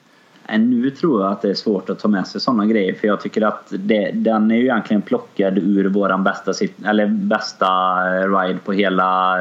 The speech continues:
alltså på flera år, skulle jag säga. B-, både på denna säsongen, men på också flera år, alltså, där vi var extremt bra, och vi vann ju matcher med fyra två, fem ett,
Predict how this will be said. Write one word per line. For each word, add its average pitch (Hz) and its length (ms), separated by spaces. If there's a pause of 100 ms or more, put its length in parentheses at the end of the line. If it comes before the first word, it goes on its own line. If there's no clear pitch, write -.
(100)
alltså 95 240
på 90 80
flera 87 280
år, 85 240
skulle 117 220
jag 117 80
säga. 90 200
B-, 107 200
både 113 260
på 107 100
denna 107 260
säsongen, 98 460
men 92 180
på 104 180
också 92 300
flera 95 300
år, 92 200
alltså, 98 180
där 95 120
vi 98 100
var 98 140
extremt 107 800
bra, 95 380
och 90 100
vi 95 120
vann 98 280
ju 95 240 (480)
matcher 104 340
med 98 440
fyra 98 260
två, 95 340
fem 95 420
ett, 92 180